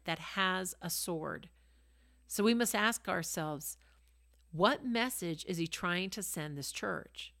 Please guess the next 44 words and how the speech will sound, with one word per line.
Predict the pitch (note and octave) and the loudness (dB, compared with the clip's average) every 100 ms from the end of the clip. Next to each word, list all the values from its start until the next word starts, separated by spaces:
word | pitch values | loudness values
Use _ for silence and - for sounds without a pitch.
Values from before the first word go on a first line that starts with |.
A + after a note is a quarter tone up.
| - - | -18 -4
and | A3+ C4 - | -2 -2 -2
us | G3 G3 - | 0 0 -4
today? | - F#3+ B3 A3+ - - _ _ _ _ _ _ _ _ _ - | -2 0 0 -4 -12 -18 _ _ _ _ _ _ _ _ _ 0
And | F#3+ | 2
what | G3+ C#4 | 4 2
kind | - F4+ | 0 0
of | F#4 | 2
sword | - A3 G3+ | 0 2 2
is | G3 | 0
he | G3+ | -4
talking | - A3+ D#4 E3+ | -4 -4 -4 -4
about? | C#3+ B2 B2+ - _ _ _ _ _ _ _ _ - _ _ _ - | -4 -6 -10 -14 _ _ _ _ _ _ _ _ -20 _ _ _ -2
Well, | G3 G3 G3 - - - - - | 4 4 4 -2 -20 -20 -20 -10
since | - - C#4 | -4 0 0
this | D4+ C4+ | 0 2
letter | A3+ G#3 | 4 4
is | G3+ | 2
taking | - F#3 G3 | -2 -4 -4
place | - E3+ D#3+ | -2 -4 -4
at | |
the | F3 | -8
time | - F3+ F3+ | -4 -2 -2
of | |
the | F#3+ | -2
Roman | E3 D#3+ D#3 | -2 -2 -2
Empire, | C#3+ C#3 C3+ B2+ C#3 F#3 _ | -4 -6 -6 -4 -4 -6 _
perhaps | - E3+ F#3 A#3+ - - | -8 -6 0 0 0 -6
we | A#3+ | -2
get | G#3 F#3+ | 0 0
a | |
better | E3+ E3+ F3 | -2 -2 0
understanding | E3 E3+ - E3 D#3 D#3 | -2 -4 -6 -6 -4 -6
of | |
the | D3+ | -8
type | - - A#3+ | -8 -2 -2
of | - | 0
swords | - E3+ D3 C#3+ C#3+ - - - _ _ | -4 -2 0 -2 -6 -12 -14 -20 _ _
soldiers | - - A#3+ G#3 F#3 D#3+ | -6 2 4 4 0 0
would | E3+ | 0
have | E3+ | 0
used | F3+ G3+ F#3+ | 2 2 0
at | D3+ | -4
the | - | -10
time, | C3+ - - | -8 -8 -10